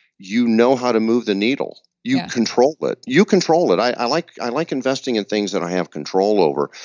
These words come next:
Speaker 1: So I tell them to do that first. And then the third thing after all that, they've got the education, they've maximized the returns on their business,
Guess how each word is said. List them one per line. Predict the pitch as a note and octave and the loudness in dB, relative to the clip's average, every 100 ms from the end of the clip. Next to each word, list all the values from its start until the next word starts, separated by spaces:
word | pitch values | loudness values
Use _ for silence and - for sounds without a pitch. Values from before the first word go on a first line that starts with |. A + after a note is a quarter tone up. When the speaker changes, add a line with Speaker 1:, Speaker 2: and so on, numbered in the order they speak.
| - - - | -18 -18 -6
Speaker 1:
So | - | 0
I | G#2+ | 0
tell | - D#3+ | 2 2
them | C#3+ | 2
to | A2 | 2
do | G#2 A2+ | 0 0
that | G2+ F2+ | 0 0
first. | A#2+ G#2 - | -2 -2 -2
And | G#2 | -2
then | G#2 | 0
the | G2 | -2
third | - - E3+ F3 - | -2 0 2 2 0
thing | - C#2+ C#2 | -2 -2 -2
after | D2+ D#2+ E2 G2+ | -4 -4 0 2
all | A#2+ | 2
that, | G2 C2 B1+ | 2 0 -2
they've | C#2+ | -4
got | G#2 B2+ - | -2 -2 -2
the | G2 | 0
education, | F2 E2 - D#2+ D#2+ - D#2+ | -2 -4 -6 -4 -4 -6 -6
they've | D#2 D#2 | -4 -4
maximized | F2 E2 A2+ B2 - F#2+ D#2 D2 D2 - | -4 -4 -4 -4 -8 -6 -4 -4 -6 -10
the | D2 | -12
returns | D2 - G2 E2+ D#2+ D#2 | -12 -6 -4 -2 -4 -6
on | D2 | -6
their | C#2+ | -8
business, | C#2+ F2+ D#2+ C#2 C2 | 0 2 2 0 -6